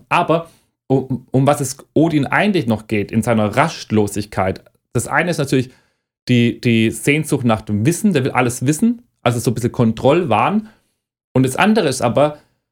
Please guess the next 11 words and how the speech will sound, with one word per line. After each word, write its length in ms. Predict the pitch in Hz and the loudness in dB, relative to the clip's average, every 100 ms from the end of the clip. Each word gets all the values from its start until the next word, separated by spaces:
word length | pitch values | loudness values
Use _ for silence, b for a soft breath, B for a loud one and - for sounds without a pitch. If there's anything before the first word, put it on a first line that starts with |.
| _ _ _ _ _ _ - | _ _ _ _ _ _ -2
und 60 | |
das 100 | 147 | 2
finde 100 | 220 | 2
ich 40 | 180 | 2
nämlich 140 | 147 | 0
ganz 180 | 139 127 | 0 -2
spannend, 380 | - 170 160 143 | -2 0 2 0
das 100 | 143 | -2
ist, 120 | 131 | 0
glaub 180 | 131 123 | 0 0
ich, 220 | 123 | -4